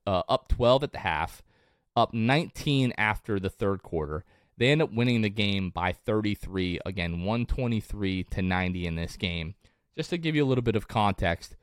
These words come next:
Luke, the Magic shot four of thirty-three from the three-point line in this game. Three of those were from Wendell Carter and Mo Bamba, and then Ignas Brazdeikis hits one in garbage time.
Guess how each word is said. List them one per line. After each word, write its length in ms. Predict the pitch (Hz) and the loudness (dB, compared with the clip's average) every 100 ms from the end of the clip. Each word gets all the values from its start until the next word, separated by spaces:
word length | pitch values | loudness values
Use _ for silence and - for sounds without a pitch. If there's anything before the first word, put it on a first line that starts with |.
| _ - | _ -4
Luke, 260 | 98 90 - _ _ | -4 -4 -12 _ _
the 80 | 113 | 0
Magic 460 | 110 113 131 147 - | 2 4 2 0 -8
shot 340 | - 98 - | 0 0 0
four 440 | - - 139 151 156 | -6 0 4 6 6
of 140 | 117 | 2
thirty-three 1000 | - - 123 127 120 - 117 110 92 90 - _ _ | -2 2 2 4 2 0 0 2 2 -2 -10 _ _
from 200 | - 120 | 0 2
the 80 | 107 | 2
three-point 480 | 123 123 - 101 | 2 0 2 -2
line 220 | 87 92 92 | 0 0 2
in 80 | |
this 180 | 90 87 | 0 -2
game. 380 | - 90 90 95 - _ _ - - | -2 0 0 -2 -6 _ _ -10 0
Three 280 | 131 156 156 | 4 8 8
of 160 | 113 | 6
those 540 | 110 101 92 101 - - | 4 4 2 -2 -8 -14
were 180 | - 98 | -2 -2
from 220 | - 101 104 | 2 2 2
Wendell 280 | 107 104 | 4 4
Carter 360 | 98 - 107 110 | 2 2 2 2
and 140 | 113 | 0
Mo 160 | 104 98 | 2 2
Bamba, 520 | - 92 85 82 82 - - - - | 2 0 0 -2 -4 -6 -18 -12 -2
and 140 | 101 | 2
then 160 | 101 - 123 | 2 0 0
Ignas 320 | 113 113 - | 2 2 0
Brazdeikis 680 | 107 101 98 104 95 90 - | 2 2 2 0 0 -2 -4
hits 200 | 98 - | -6 -2
one 200 | 95 90 | 0 0
in 80 | 90 | 2
garbage 400 | 92 90 92 - | 2 2 0 -4
time. 280 | 87 76 | -6 -6